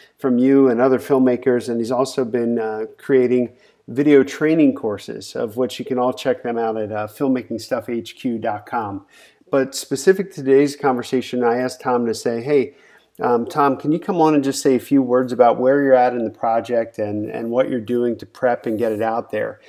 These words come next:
And I think over the next couple weeks, I'm gonna ask Tom to come back and just give us some updates straight from set because, you know, e-, even though Tom does this stuff and he teaches this stuff, it's not every day that we're able to chat with him while he's actually on set,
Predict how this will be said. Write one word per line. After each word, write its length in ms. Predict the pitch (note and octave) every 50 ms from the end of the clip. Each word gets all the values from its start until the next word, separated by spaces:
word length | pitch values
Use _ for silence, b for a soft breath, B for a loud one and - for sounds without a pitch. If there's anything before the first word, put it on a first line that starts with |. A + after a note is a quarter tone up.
| b b b b b -
And 280 | C3+ C3 B2+ B2 B2
I 60 | B2 A#2
think 340 | - - E3 E3+ F3 -
over 160 | E3+ D3 C3 C3
the 120 | B2 A#2
next 300 | A#2 A#2+ A#2 - - -
couple 340 | - C#3+ B2 - B2+ A#2 A2
weeks, 320 | A#2+ B2 A#2+ - - -
I'm 100 | B2+ A#2+
gonna 140 | A#2+ A2+ A#2+
ask 220 | B2 - A2+ -
Tom 200 | - B2+ B2 B2
to 80 | A#2+ A2+
come 180 | - - A#2 G#2+
back 300 | A2+ A2 A2+ A#2+ - -
and 100 | A#2+ G#2+
just 220 | A#2 B2 - -
give 140 | C#3 A2+ A#2
us 80 | A2
some 140 | - B2+ A2+
updates 420 | A#2+ B2 - - C3 A#2 A#2 G#2 -
straight 440 | - - - - C#3 C#3 C3+ C#3
from 160 | - B2 A2+ G#2+
set 360 | - - B2 A2+ A2 - -
because, 400 | C3+ B2 - C#3 C3 B2+ C3 B B B B B B B B -
you 100 | D3 D3
know, 380 | C#3 B2 A#2+ A#2 - - - _ -
e-, 220 | - - - - - -
even 320 | - - F3+ E3+ D#3+ F3 E3
though 120 | D#3 D3
Tom 360 | D3 - D3 C#3+ D3 D3+ C3
does 240 | A2 C#3 E3 F#3+ F3+
this 180 | D#3 C#3 B2 -
stuff 240 | - B2 A#2 A2 -
and 80 | A#2+
he 80 | A#2+ A2
teaches 400 | - - F3+ F3+ - C3+ A#2 G#2+
this 160 | A2+ A2 G#2+
stuff, 300 | - - A#2+ A2+ - -
it's 120 | B2 -
not 200 | C#3+ C3+ C#3+ C#3
every 160 | C#3 B2 B2 G#2+
day 180 | A#2+ A#2+ B2
that 180 | A#2 A#2+ A#2+ B2
we're 140 | B2 B2 A#2+
able 260 | B2 A2+ A#2 A#2+ A#2
to 60 | A2+
chat 300 | - C3+ B2 B2+ C3 -
with 200 | C#3 B2+ A2+ -
him 140 | A#2+ A#2 A2+
while 220 | A#2 A#2 A#2 A#2
he's 140 | A2+ A2 -
actually 440 | - A#2+ B2 A2+ - - - A#2+ -
on 360 | - - B2 C3 C#3 C#3 C3+
set, 520 | C3+ - - C3+ C3 B2+ - - - -